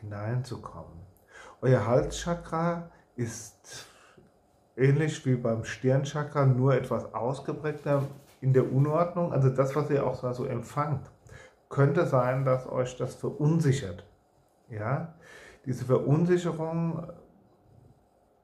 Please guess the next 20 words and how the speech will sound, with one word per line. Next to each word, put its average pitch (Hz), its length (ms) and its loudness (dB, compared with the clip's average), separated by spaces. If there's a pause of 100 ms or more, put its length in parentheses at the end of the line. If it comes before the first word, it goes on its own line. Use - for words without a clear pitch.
ist, - 760 -2 (1160)
ja, 127 260 2
weil 127 200 8
ihr, - 320 8
ist - 400 -6
deswegen, 139 420 2
weil 127 140 4
ihr 117 100 2
auch 120 120 -4
nicht 131 140 2
das 131 200 -6
Wissen 127 260 -6
dann 98 200 -6
in 98 140 -12
dem 95 140 -12
Moment 98 380 -14
genug - 340 -16
habt. - 300 -20
Versucht 139 520 -2
euch, 151 460 -4